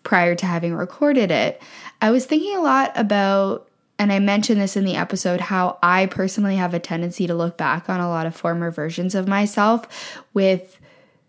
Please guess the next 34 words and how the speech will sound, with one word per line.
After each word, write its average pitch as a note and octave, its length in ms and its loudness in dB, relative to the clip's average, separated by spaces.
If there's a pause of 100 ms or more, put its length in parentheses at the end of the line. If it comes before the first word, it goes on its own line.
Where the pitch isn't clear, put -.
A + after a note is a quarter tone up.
(340)
at G3+ 220 0
the G3 100 2
very G#3+ 380 2
least, G#3 640 -2 (380)
a G3+ 120 0
sense G3 360 0
of G3 140 -2
the G3 240 -6
ick, A#3+ 420 -2
but G#3+ 140 2
at G3+ 140 0
the G#3 80 2
worst, F#3 480 0
almost A#3 320 2
a C4 80 2
sense A3 280 0
of G3+ 120 -4
disgust. - 680 -4 (460)
And, A#3+ 460 2 (120)
you B3+ 120 2
know, C4+ 100 4
I C4 100 4
was C4+ 120 0
thinking, D4 320 2
like, G3 140 0
why F#3 420 2
do D4+ 120 2
I C4+ 160 4
feel A#3+ 440 -2
that E3+ 240 -2
way? A2+ 140 -2
Why - 280 2
do B3 160 2
I A#3+ 340 2